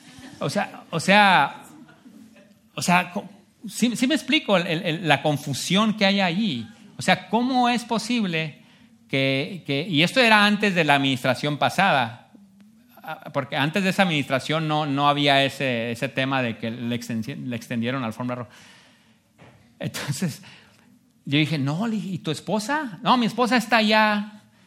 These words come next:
Digo, "Pues eso no está bien, tú debes regresar a". No, no le gustó lo que le dijimos. O sea, con, con amor le dijimos, "Mira, tú debes estar en, en, con tu esposa".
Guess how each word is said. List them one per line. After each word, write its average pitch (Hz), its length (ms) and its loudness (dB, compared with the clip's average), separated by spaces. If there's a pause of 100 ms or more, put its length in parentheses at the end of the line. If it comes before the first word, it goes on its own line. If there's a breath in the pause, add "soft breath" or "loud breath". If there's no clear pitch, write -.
(140 loud breath)
Digo, 147 160 -2
"Pues 160 160 -4
eso 214 100 -4
no 214 80 -2
está 196 240 0
bien, 220 460 -4
tú 190 120 -4
debes 208 300 0
regresar 175 600 0
a". 139 320 -2 (600 soft breath)
No, 143 240 -2
no 131 160 0
le 135 100 -2
gustó 127 600 -6
lo 113 160 -10
que 117 100 -8
le 107 160 -6
dijimos. 117 540 -6
O 123 80 -8
sea, 175 160 2
con, - 160 -6
con 160 160 2
amor 151 600 2
le 131 120 -4
dijimos, 147 320 -4
"Mira, 156 280 -2
tú 156 100 -4
debes 160 260 -2
estar 135 260 -2
en, 170 220 -6
en, 127 340 -8
con 107 220 -6
tu 107 80 -8
esposa". 131 800 -4